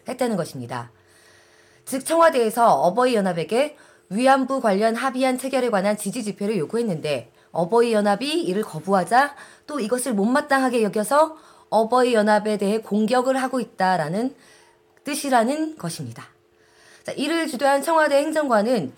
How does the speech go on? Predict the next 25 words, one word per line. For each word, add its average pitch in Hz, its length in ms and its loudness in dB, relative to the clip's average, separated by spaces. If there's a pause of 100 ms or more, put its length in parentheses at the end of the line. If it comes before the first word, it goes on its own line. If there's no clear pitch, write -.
(320)
보수 262 220 -4
성향의 254 360 0
탈북단체들을 233 960 0
직접 262 460 -2
관리해온 214 500 0
것으로 190 260 -2
알려진 170 500 -4 (560)
뉴라이트 233 500 2
집단인 196 680 -2
시대정신의 320 720 -2
멤버로 160 540 -4 (600)
박근혜 269 340 -2
정부 240 280 -2
출범 254 340 -2
이후 226 220 -2
청와대에 294 500 2
들어가 190 380 -2
근무하고 226 600 -2
있는 202 280 -2
것으로 170 420 -8 (160)
확인됐습니다. 143 800 -8 (1300)
물론 254 240 0
청와대 294 300 2
행정관 294 440 0
본인은 208 540 0